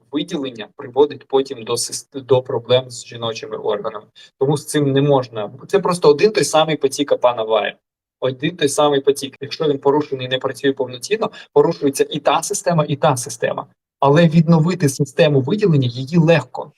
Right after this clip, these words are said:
Ну, досить легко, якщо це початкові стадії, взагалі не проблема. Діти, наприклад, не можуть сходити в туалет, маленькі діти, от не можуть сходити в туалет.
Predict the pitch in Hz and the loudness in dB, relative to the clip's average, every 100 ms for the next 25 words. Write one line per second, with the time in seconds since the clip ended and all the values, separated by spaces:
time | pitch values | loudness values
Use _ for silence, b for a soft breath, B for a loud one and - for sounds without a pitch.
0 | b b b _ _ - 139 175 175 127 | b b b _ _ 0 4 4 4 2
1 | 165 - 160 156 151 - 127 123 170 170 | 2 0 0 2 2 0 -2 0 0 0
2 | 147 139 143 135 160 151 147 - 165 135 | 0 0 0 -2 -2 -2 -2 0 0 0
3 | 120 113 127 135 170 160 135 127 113 107 | -4 -6 -4 -2 -4 -4 -6 -4 -4 -4
4 | - _ _ _ 127 175 180 151 143 160 | -10 _ _ _ -4 -2 0 -2 -2 -4
5 | 143 123 143 147 147 156 151 143 139 - | -2 -2 0 0 2 0 0 -4 -6 -12
6 | _ _ 147 147 147 143 147 147 220 143 | _ _ -2 -2 -2 -2 2 4 2 4
7 | 139 151 131 - - 113 131 135 _ - | 4 4 0 -8 -18 -16 -16 -18 _ -8
8 | 180 156 147 202 156 - 139 147 143 - | -6 -2 0 0 -2 -6 -6 -4 -6 0
9 | 135 135 - | 2 2 -2